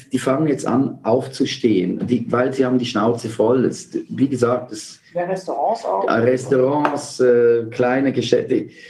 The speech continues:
Speaker 1: Es wird alles an die Wand gefahren und der Schaden, der daraus erwächst, ist ja teilweise und schon bewiesenermaßen viel größer als das, was, äh, bis jetzt geschehen ist. So würde ich die Situation in der Schweiz momentan beurteilen.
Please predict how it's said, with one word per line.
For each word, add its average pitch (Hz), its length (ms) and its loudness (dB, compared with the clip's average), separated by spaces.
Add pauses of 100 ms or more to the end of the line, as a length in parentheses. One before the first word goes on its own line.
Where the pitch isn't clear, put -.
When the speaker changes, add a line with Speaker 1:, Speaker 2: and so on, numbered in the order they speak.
(160)
Speaker 1:
Es - 180 0
wird 147 140 2
alles 165 240 2
an 156 100 0
die 131 100 0
Wand 117 280 0
gefahren 110 420 0
und 104 160 0
der 107 100 4
Schaden, 151 600 0
der 113 220 2
daraus 107 480 0
erwächst, 110 500 2
ist 110 140 -4
ja 107 160 0
teilweise 110 600 0
und 107 140 -2
schon 113 160 2
bewiesenermaßen 104 880 2
viel 110 180 2
größer 107 600 2 (280)
als 107 220 -2
das, 104 240 0
was, - 240 -2
äh, 95 240 2
bis 92 160 -8
jetzt - 260 -2
geschehen 82 400 0
ist. 87 220 -8
So 110 240 2
würde 113 160 0
ich 107 120 -4
die 107 240 4
Situation 104 580 0
in 101 60 2
der 95 100 2
Schweiz - 580 -4
momentan 101 480 0
beurteilen. - 640 -2